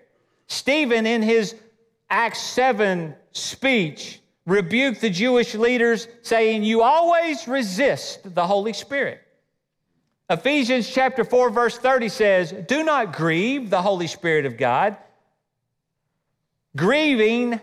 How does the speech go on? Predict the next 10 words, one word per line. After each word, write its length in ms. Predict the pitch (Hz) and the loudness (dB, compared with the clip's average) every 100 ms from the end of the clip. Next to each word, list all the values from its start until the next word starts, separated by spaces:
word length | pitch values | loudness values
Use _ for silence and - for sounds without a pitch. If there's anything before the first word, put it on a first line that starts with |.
| - | -8
leads 380 | 185 208 220 185 | -2 0 0 -2
to 120 | 208 | -4
quenching. 680 | - 269 262 - 160 107 - _ _ _ _ _ - | -2 0 0 -2 -10 -12 -16 _ _ _ _ _ -6
Quenching 640 | - 285 294 - 226 220 | 0 0 0 0 0 2
will 140 | 214 214 | 2 2
lead 300 | 226 240 - | 2 0 0
to 140 | 214 | 2
a 100 | 190 | 2
hardened 420 | 180 254 233 208 | 2 2 2 -2
heart. 520 | 185 208 180 208 - | 0 2 2 0 -8